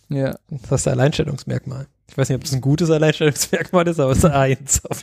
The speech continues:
Speaker 2: jeden Fall.
Speaker 1: <laughs> Das ist ein Alleinstellungsmerkmal, um es nicht zu benutzen.
Speaker 2: Deswegen, äh, also dieses, dieses Zehn, das ist, ähm,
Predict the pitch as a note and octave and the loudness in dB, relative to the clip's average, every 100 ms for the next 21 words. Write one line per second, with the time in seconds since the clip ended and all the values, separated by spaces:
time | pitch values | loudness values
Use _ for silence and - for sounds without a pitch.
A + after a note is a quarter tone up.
0 | - - - - - E3 - - - - | -14 -16 -6 2 2 4 0 -4 -14 -20
1 | _ _ _ _ - - - - - A3 | _ _ _ _ -20 -20 -20 -20 -20 -18
2 | - F3+ D3 B2+ C#3 D3+ D#3+ E3+ D#3 D3 | -4 0 0 0 2 2 2 2 2 0
3 | D3+ C#3+ - C3+ - C3+ B2+ - C#3 D3 | 0 0 0 -2 0 -4 -4 -8 -2 -2
4 | - - C3+ C3 B2 B2+ E3 - G3+ F#3+ | -2 -6 -8 -6 -6 0 4 4 2 0
5 | F3+ E3+ D#3+ E3 G3 E3+ F3 E3 _ - | 2 4 4 2 0 2 2 0 _ -4
6 | E3+ D3+ - - _ _ - - _ - | -2 -2 -4 -8 _ _ -20 -20 _ -4
7 | D3 D3+ - F3 G3 F3+ - D#3+ - - | -2 -2 0 2 2 0 -4 -4 -4 -2
8 | E3 D3+ D3 D3 D3 C#3+ | -2 0 0 0 -2 -4